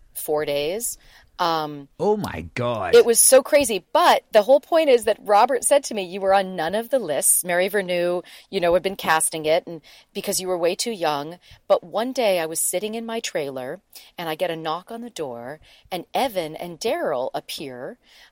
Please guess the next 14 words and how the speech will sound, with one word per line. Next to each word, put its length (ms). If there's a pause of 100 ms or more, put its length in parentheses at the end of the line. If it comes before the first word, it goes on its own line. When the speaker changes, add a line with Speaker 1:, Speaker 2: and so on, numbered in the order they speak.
Speaker 1:
um, 420
because 300
Evan 200
was 140
there, 240
you 140
know, 80
with 160
his 160
mom 280
and 140
Daryl 380 (180)
was 240 (100)
filming. 420